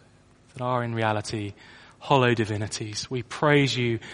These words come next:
for what you've shown us this morning of who you really are, that you are the God who is eternally self-sufficient in his existence and who in that power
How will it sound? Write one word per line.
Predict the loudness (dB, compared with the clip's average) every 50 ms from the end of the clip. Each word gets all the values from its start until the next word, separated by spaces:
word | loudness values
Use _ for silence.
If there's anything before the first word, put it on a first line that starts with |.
| -16 -16 -16 -18 -8
for | -4 2 2
what | 4 4 4
you've | 2 0 2
shown | 2 2 2 2 2 0
us | -2 -2 -4
this | -4 -4 -2 -2
morning | -2 0 0 0 0 0 0 -2
of | -4 -2
who | 0 2
you | 2 2 0 0 2 2 2 2
really | 2 2 2 4 2 2 2
are, | 2 2 2 2 2
that | -2 -4
you | -2 2 2 2 4 4 4
are | 2 2 2
the | 0 -4
God | -4 0 2 2 2 2 0 -2 -6 -16 -18 -18 -16 -16 -16 -18 -18 -20 _
who | 4 4
is | 4 6 4
eternally | 0 -2 -4 -8 -2 0 2 2 4 2 2 0 -2 -2 -2 -4 -6 -10 -14 -18 -18 -8
self-sufficient | -4 -2 2 4 4 4 4 2 -2 -4 0 0 0 0 0 -2 -4 -4
in | -4 -4
his | -2 -2 -2 -4
existence | -6 -6 -4 -2 -2 -2 -2 -2 -4 -6 -8 -8 -8 -4
and | -4 -2 0
who | 2 4
in | 4 6 6
that | 4 2 2 0
power | -8 0 0 2 2 2 -2 -4 -6